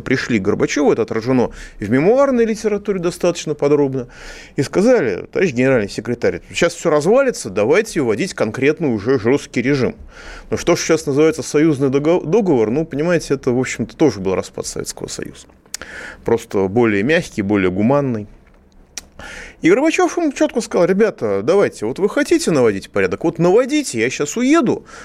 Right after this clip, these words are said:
вот без меня наводите. Получится хорошо, я приеду, возглавлю. Не получится.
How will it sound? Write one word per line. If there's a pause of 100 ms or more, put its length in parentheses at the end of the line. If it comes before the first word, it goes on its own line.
(120)
вот
без
меня
наводите. (460)
Получится
хорошо,
я
приеду,
возглавлю.
Не
получится.